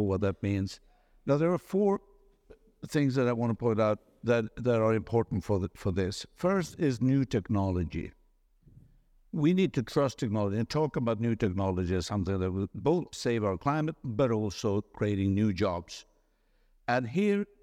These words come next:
with now we, we're entering into new phase now where we can display and show more concrete what it is, because climate change and transition has been something scary for many people. We don't know what it is. Jobs will go away.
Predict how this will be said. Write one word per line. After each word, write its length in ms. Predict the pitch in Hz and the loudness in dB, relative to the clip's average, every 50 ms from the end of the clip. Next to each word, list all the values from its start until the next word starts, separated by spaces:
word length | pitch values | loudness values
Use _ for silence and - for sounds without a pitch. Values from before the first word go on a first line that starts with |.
| _ - - - | _ -18 -8 -2
with 180 | 202 180 190 | 0 0 2
now 360 | - 160 156 180 190 185 190 - | 2 2 2 4 4 2 0 0
we, 240 | 190 175 170 175 165 | 0 -2 -2 -2 -2
we're 240 | - 160 156 165 - - | -2 0 -2 -2 0 0
entering 400 | 180 196 262 247 - 196 165 151 | 0 0 0 0 0 0 0 2
into 260 | 160 170 147 - - | 2 0 -2 -2 0
new 220 | 139 139 147 147 135 | 0 2 2 0 0
phase 480 | - - - 156 156 160 147 113 - | -2 2 2 2 2 2 0 -4 -4
now 220 | - 110 92 95 95 | -6 -4 -4 -4 -2
where 180 | 104 123 123 | 0 0 0
we 160 | 120 131 143 123 | 2 2 0 0
can 240 | - - 139 131 | 0 -2 0 0
display 760 | 127 147 143 - - _ - - 170 170 147 113 101 104 101 - | 0 0 -2 -2 -4 _ -2 2 2 2 4 2 0 0 -2 -2
and 180 | 131 120 117 | -2 -4 -4
show 420 | - - - 156 151 156 165 170 160 | -4 -4 -4 -2 -2 0 0 0 0
more 260 | 156 131 123 131 123 | 0 0 0 -2 -2
concrete 520 | - - 120 117 107 - - 160 156 143 127 - | -2 -2 -2 -2 -2 0 2 2 2 2 0 -2
what 180 | 113 101 98 | -2 -2 0
it 100 | 107 107 | 0 0
is, 260 | 117 156 143 113 95 - | 2 2 2 2 0 -2
because 500 | - 120 101 - 117 113 117 113 - - _ _ _ _ _ _ - | -6 -6 -2 0 0 0 0 0 -4 -8 _ _ _ _ _ _ -6
climate 440 | - 156 147 170 185 180 170 - - | 0 2 2 2 2 -2 -4 -6 -4
change 340 | - 151 139 143 139 - | -2 -2 0 0 -2 -2
and 160 | - 143 117 - | -2 -2 -2 0
transition 480 | 135 131 113 - 147 151 139 - 131 | -2 -2 -2 0 0 -2 0 0 -2
has 80 | 120 107 | -4 -2
been 140 | 104 131 120 | -2 -4 -4
something 420 | - - 113 104 120 110 107 104 _ _ _ _ _ _ _ _ _ _ _ | -2 -2 -4 -2 0 -2 -2 -2 _ _ _ _ _ _ _ _ _ _ _
scary 480 | - - - - 170 175 170 151 117 101 | -12 -8 0 2 4 4 4 2 0 -2
for 140 | - - 107 | -4 -2 -2
many 240 | 104 104 101 98 | 0 2 2 0
people. 500 | 92 - 95 92 - - 87 95 95 - - _ - | 0 0 -2 -2 -2 -2 -4 -4 -6 -8 -10 _ -6
We 80 | 143 | -2
don't 200 | 123 151 147 151 | 0 0 0 0
know 80 | 151 139 | 0 -2
what 180 | 135 139 135 123 | 0 0 0 0
it 140 | 135 135 | 0 0
is. 420 | 143 143 110 80 85 - - - - _ _ - - | 0 0 -2 -2 -6 -10 -14 -16 -20 _ _ -12 -8
Jobs 380 | 107 104 135 139 143 127 - - | -2 2 2 2 2 0 -4 -4
will 80 | 131 | -4
go 140 | 120 110 123 | -2 -2 0
away. 500 | 120 117 117 127 135 117 92 85 - - | 0 0 0 0 0 0 0 -4 -8 -10